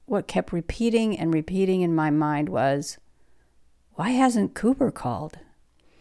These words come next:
After supper, Jake brought his rabbits to Bob to proudly show him the culprits who had chewed through stereo wires. Then my son pointed out how every electrical cord in the house was shielded because the rabbits' gnawing was boundless,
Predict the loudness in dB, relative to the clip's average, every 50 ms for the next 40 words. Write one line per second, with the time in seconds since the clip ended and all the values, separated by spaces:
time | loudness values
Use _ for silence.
0 | _ _ _ _ _ -20 -20 -20 -20 -20 -20 -20 -20 -20 -16 -4 2 2 2 4
1 | 4 2 4 4 4 4 4 2 0 0 0 -2 0 2 2 2 2 0 -6 -14
2 | -10 -2 2 2 4 4 4 4 2 2 2 0 0 0 -2 -2 -4 -4 -2 -2
3 | 0 0 2 2 2 0 -2 -4 -8 -6 -4 -4 -2 -2 -2 -2 -2 -2 -2 0
4 | 2 4 4 4 4 2 2 0 0 -2 -2 0 0 0 0 -2 -6 -4 -4 -4
5 | -2 0 0 -2 -2 -2 -4 -2 0 2 0 0 0 -2 0 0 0 0 0 -2
6 | 0 2 2 2 2 2 2 0 0 0 0 0 0 -2 -4 -4 -6 -10 -12 _
7 | _ _ _ -20 _ _ -20 _ _ -2 0 2 4 4 4 2 2 0 0 0
8 | 2 2 2 2 0 0 0 0 0 0 0 0 2 4 4 4 2 0 -4 -2
9 | -2 -2 -4 -4 -2 0 0 0 0 0 2 2 2 2 0 -2 -2 -2 -2 -2
10 | -4 -6 -4 -4 -6 -8 -6 -4 -2 0 2 2 0 0 0 -2 -2 -2 -2 -2
11 | -2 -2 -2 -4 -6 -6 -6 -6 -4 -2 2 2 2 2 2 0 -4 -6 -6 -8
12 | -8 -6 -4 -4 -4 -4 -2 -4 -2 2 2 2 2 2 -2 -6 -4 -2 0 2
13 | 2 2 2 2 0 -2 -2 -4 -4 -6 _ 0 2 2 2 2 0 -2 -4 -6
14 | -8 -10 -12 -14